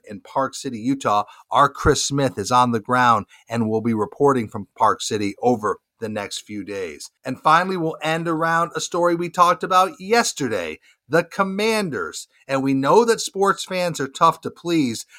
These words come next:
but here's a major headline in today's Washington Post. Quote, "The Commanders' name lands with a thud for some Washington fans," end quote. The lead of the story says that after eighteen months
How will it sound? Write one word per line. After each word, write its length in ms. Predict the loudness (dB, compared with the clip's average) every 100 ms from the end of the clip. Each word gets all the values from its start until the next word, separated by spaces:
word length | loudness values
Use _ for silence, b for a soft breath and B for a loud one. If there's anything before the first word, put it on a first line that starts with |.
| b
but 160 | -8 -6
here's 360 | 0 2 2 0 -2
a 120 | 0
major 480 | 2 2 0 0 0
headline 560 | 0 2 2 2 0 b b
in 160 | -6 -4
today's 460 | -2 0 0 0 -2
Washington 560 | 2 2 2 -6 -4
Post. 420 | 2 2 2 -4
Quote, 340 | 2 6 6 4 b b -10
"The 80 |
Commanders' 720 | -8 -2 2 4 4 4 2 2
name 520 | 0 2 -2 -4 -10 _ _
lands 560 | -4 -2 -2 -4 -6 -12
with 300 | -4 -4 -2
a 140 | -4
thud 520 | -4 _ 2 2 0 -8 _ _ _
for 100 | -12
some 320 | -8 -2 -2 -2
Washington 640 | -2 -2 -2 -10 -14 -12
fans," 440 | -8 -6 -6 -10 -6
end 200 | -6 -4
quote. 320 | -4 -4 -4 _ _
The 100 | 2
lead 300 | 4 6 6
of 80 | 4
the 80 | 2
story 400 | 0 2 4 2
says 240 | 0 -2
that 140 | -2 0
after 340 | 0 0 -6 0
eighteen 460 | 0 0 0 0
months 420 | 2 2 2 -2